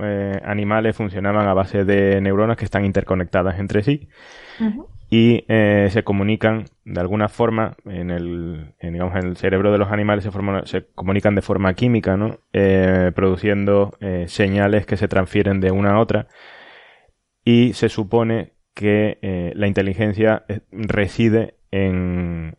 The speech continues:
Speaker 1: en estas interconexiones entre, entre neuronas, ¿no?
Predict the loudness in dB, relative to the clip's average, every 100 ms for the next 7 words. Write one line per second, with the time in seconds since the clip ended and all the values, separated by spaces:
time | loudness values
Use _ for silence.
0 | -12 -6 -6 -2 -4 -2 -4 -2 0 0
1 | -2 -2 0 0 -2 -4 -4 -6 -6 -6
2 | -4 -4 -4 -6 -10 -12